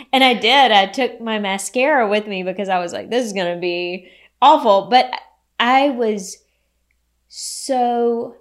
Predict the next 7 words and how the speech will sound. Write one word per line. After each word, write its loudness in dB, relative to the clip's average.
happy -10
and -10
just -12
so -2
full -6
of -6
joy -10